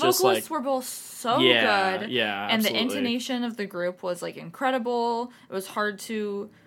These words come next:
Speaker 2: it was almost hard to believe, mm, not hard to believe, they're all, like, super prof-, professionals, but,
Speaker 1: Right.
Speaker 2: um, you don't hear, you often don't hear that level of intonation and, like,
Speaker 1: Sure,
Speaker 2: polish
Speaker 1: sure.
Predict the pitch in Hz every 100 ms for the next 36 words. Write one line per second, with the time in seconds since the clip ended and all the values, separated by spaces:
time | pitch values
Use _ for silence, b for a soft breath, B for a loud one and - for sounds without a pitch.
0 | b 240 247 269 311 277 262 247 247 240
1 | 233 214 - - 220 175 165 170 160 -
2 | 156 147 160 151 156 - 190 185 - -
3 | - _ - - 160 165 - 175 180 185
4 | B B B 135 135 226 202 208 247 254
5 | 240 - - 262 247 226 208 202 240 220
6 | 220 226 208 196 214 185 - 180 180 175
7 | 170 - 175 175 175 - 175 165 165 165
8 | - 175 170 135 240 - - - - 165
9 | 104